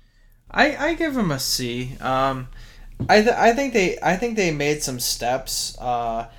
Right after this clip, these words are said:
I don't know if they, I, I don't know if they, they, they totally, uh, they totally, you know, changed their team around. I mean, I don't know if they, they made themselves a contender in, in the A F C East. Uh,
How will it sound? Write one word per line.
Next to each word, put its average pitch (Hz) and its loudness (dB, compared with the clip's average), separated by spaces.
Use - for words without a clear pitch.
I 143 2
don't 180 2
know 170 4
if 156 -4
they, 143 -2
I, 131 0
I - -2
don't 160 -2
know 147 -2
if 131 -8
they, 123 -4
they, 123 -6
they 120 -4
totally, 127 -6
uh, 107 -6
they 135 0
totally, 123 -2
you 117 -6
know, 110 -6
changed 123 -6
their 113 -4
team 117 -8
around. 123 -2
I 120 -6
mean, 117 -6
I 117 0
don't 127 -2
know 123 -2
if - -10
they, 107 -6
they 117 -6
made 117 -6
themselves 110 -6
a 107 -12
contender 120 -8
in, 131 -6
in 127 -8
the 131 -4
A 131 -2
F 123 -6
C - -4
East. 123 -6
Uh, 104 -6